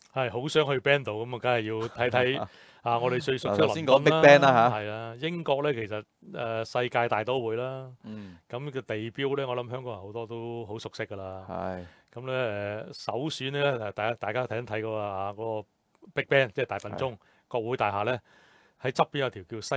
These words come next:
Speaker 2: 敏橋嘅，咁
Speaker 1: 係。
Speaker 2: 西敏橋望去呢，就而家我哋呢個係
Speaker 1: 呢度啊，呢度啊。
Speaker 2: 呢個地方啦。
Speaker 1: 啊。
Speaker 2: 咁呢一個建築物呢，就即係，係差唔多成個歐洲表表姐嚟㗎啦，
Speaker 1: 嗯。
Speaker 2: 亦都係我哋倫敦入邊最大嘅一個地標。
Speaker 1: 嗯。
Speaker 2: 咁啊，除咗呢個地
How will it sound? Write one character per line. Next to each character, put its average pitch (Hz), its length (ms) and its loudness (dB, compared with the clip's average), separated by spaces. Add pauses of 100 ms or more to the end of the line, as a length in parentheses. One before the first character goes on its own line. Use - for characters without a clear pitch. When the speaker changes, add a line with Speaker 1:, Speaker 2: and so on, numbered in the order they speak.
Speaker 2:
敏 101 200 -14
橋 - 140 -14
嘅， 87 200 -14
咁 120 180 -14
Speaker 1:
係。 131 140 0
Speaker 2:
西 165 80 4
敏 123 220 -4
橋 98 280 -12
望 98 120 -10
去 113 180 -4
呢， 127 160 -4
就 107 120 -8
而 113 80 -2
家 95 140 2
我 85 120 0
哋 104 60 -4
呢 101 40 -8
個 113 180 -6
係 98 40 -6
Speaker 1:
呢 107 80 -2
度 98 80 0
啊， - 0 -
呢 - 0 -
度 - 0 -
啊。 - 20 2
Speaker 2:
呢 82 60 0
個 - 140 -4
地 95 60 -12
方 104 220 -8
啦。 85 60 -8
Speaker 1:
啊。 87 100 -14 (320)
Speaker 2:
咁 127 120 -4
呢 160 140 -4
一 180 40 6
個 127 180 4
建 123 100 -8
築 131 140 -4
物 110 60 -2
呢， 120 120 0
就 101 320 -8
即 - 140 -6
係， 110 340 -4
係 104 400 -10
差 135 120 -6
唔 131 40 -2
多 127 100 -6
成 95 180 -10
個 101 80 -8
歐 123 200 -4
洲 117 160 -2
表 107 160 -8
表 107 140 -12
姐 110 180 -4
嚟 95 140 -8
㗎 - 40 -10
啦， 92 120 -8
Speaker 1:
嗯。 104 60 -12
Speaker 2:
亦 104 40 -8
都 120 140 -8
係 113 100 -4
我 104 140 -8
哋 98 100 -10
倫 87 120 -20
敦 120 100 -4
入 107 80 -6
邊 95 260 -14
最 101 260 -10
大 92 180 -4
嘅 92 60 -8
一 107 240 -6
個 101 140 -12
地 90 160 -14
標。 107 200 -8 (220)
Speaker 1:
嗯。 92 420 -14
Speaker 2:
咁 170 120 -4
啊， 170 40 -2
除 120 120 -6
咗 113 140 -6
呢 175 60 2
個 151 80 6
地 120 80 0